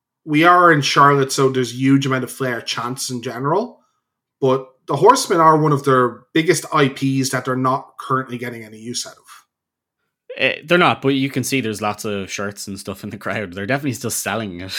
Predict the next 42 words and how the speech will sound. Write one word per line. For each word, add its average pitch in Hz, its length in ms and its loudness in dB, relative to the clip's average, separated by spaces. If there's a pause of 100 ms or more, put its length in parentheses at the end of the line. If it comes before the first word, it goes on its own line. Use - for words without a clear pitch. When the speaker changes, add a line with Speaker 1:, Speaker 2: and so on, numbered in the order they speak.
(140)
Speaker 2:
<laughs> - 380 2 (420)
Speaker 1:
Yeah. 101 320 2
Speaker 2:
Um, 98 240 -10 (160)
I 143 100 0
mean, 151 160 2
it's 143 140 -2
been 147 160 0
a 131 40 -2
pretty 131 280 -2
constant 110 500 -4
thing 101 460 -8 (180)
throughout 95 420 -6 (600)
the 104 80 -10
Nitros 92 380 -8
and 87 120 -16
Thunders. 87 420 -12
Like, 85 220 -14
they, 90 120 -10
they 101 180 -10
get 95 300 -6 (200)
pretty 95 320 -12 (140)
consistent 90 540 -14
Horseman 87 380 -14
chants. 85 440 -14 (640)
Not 151 260 -2
always 110 360 -4
Flair. 101 600 -4 (800)
I 107 80 -10
guess 107 220 -6
some, 117 320 -8 (100)
some 120 180 -6
of 107 60 -4
it 101 80 -12
could 101 80 -8
be 98 80 -8
hard 95 240 -6
to 92 80 -16
tell. 95 280 -6
Like, 95 200 -10
they 98 80 -10
might 95 180 -8
have, 85 120 -14